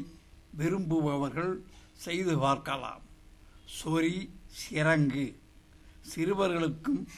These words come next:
பெரியவர்களுக்கும் உண்டாகும். சொறி, சிரங்குகளுக்கும் புண்களை குணப்படுத்துவதற்கும் பாட்டியின்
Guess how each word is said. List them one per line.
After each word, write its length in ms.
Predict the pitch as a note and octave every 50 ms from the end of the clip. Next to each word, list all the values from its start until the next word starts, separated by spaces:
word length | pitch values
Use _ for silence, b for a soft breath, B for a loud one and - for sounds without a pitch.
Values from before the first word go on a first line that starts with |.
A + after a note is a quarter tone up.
| B B B B B B B
பெரியவர்களுக்கும் 880 | - D#3+ D#3+ F#3 G3 F#3 F3 E3+ D3+ D3 D3 C#3+ C#3+ - - D3 C#3+ D#3 D#3+ - - B B B B B B B
உண்டாகும். 640 | D3+ D#3 D#3+ D#3+ D#3+ D#3 D3 C#3+ A#2+ B2+ A#2+ G#2+ G#2 - - - b b b b b - -
சொறி, 280 | D#3+ D#3+ D#3+ E3+ G#3 G#3+ G3 D#3 D#3
சிரங்குகளுக்கும் 920 | E3 D#3+ E3+ G3 G3+ G3 F#3 D#3 D3+ D#3+ D#3 D3+ D#3 - - C#3 D3 D3 F3 - - - B B B B B B B
புண்களை 500 | B - E3+ F#3+ F#3+ F#3+ G3+ G3 F#3+ F3 D#3
குணப்படுத்துவதற்கும் 1300 | C3 A#2+ D3+ E3 F3+ G3 G3 D3+ - F3+ E3 D#3+ D#3 - F3+ E3 D3 D3 C3+ D3+ C#3 - - - D3+ D3 D#3 D#3 - B B B B B B B
பாட்டியின் 680 | - - C#3 D#3 E3+ D#3 D#3 D#3 D#3 C#3+ C#3+ D3 D3+ D3+